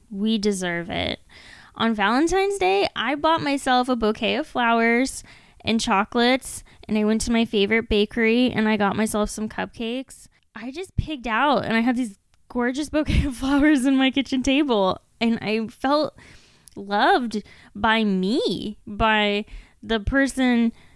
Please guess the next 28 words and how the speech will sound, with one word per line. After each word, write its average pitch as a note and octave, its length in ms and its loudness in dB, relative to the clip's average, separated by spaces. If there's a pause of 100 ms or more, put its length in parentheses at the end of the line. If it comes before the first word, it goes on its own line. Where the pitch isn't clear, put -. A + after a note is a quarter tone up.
(240)
whose C4 220 2
opinion C4 540 2
matters A#3 500 0
the A3+ 100 -2
most, A3+ 500 0
whose A3+ 240 -4
love G3+ 400 0
matters E3+ 560 0
the F#3+ 100 0
most E3 480 -4
is F#3+ 200 -6
ourselves, F3 720 -2
is F#3+ 180 0
not F#3+ 420 0
this G3 220 -2
other F#3+ 260 0
person F3+ 680 0
who F3 220 2
has E3+ 200 -4
come F3 280 -2
in F#3 120 0
and - 160 -2
infiltrated E3+ 760 -2
our E3 120 -2
minds F3 460 -2
and E3+ 100 -6
our F3+ 120 -8
bodies. G3 580 -2